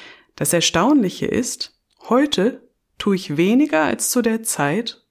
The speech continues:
und ernte dafür mehr Lob von meinem Mann und meinem Sohn. Klingt paradox, ist aber so. Merke,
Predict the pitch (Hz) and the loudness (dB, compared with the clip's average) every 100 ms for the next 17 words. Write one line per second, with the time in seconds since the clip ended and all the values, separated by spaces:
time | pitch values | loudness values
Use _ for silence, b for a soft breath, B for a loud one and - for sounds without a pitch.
0 | _ - 160 - 175 214 185 143 151 - | _ -4 -2 2 2 2 0 0 0 0
1 | 208 175 156 208 208 151 170 - 220 214 | 0 2 2 2 2 0 -2 -2 2 2
2 | 214 151 131 135 214 175 175 240 151 135 | 2 2 0 0 0 2 2 2 2 0
3 | 135 143 B B B B B B - 196 | -2 -8 B B B B B B 0 2
4 | 269 - - 277 269 262 - - - - | 2 0 -4 0 0 0 -2 -4 -4 -4
5 | _ _ - 330 156 139 139 123 131 120 | _ _ -2 0 0 0 -2 -2 -4 -8
6 | _ _ _ _ B B B B B 262 | _ _ _ _ B B B B B 4
7 | 262 240 - 120 | 4 2 -4 -14